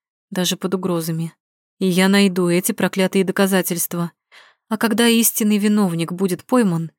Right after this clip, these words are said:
я заставлю вас признать свою неправоту.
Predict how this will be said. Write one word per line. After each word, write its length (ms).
я 140
заставлю 540
вас 180
признать 420
свою 280
неправоту. 680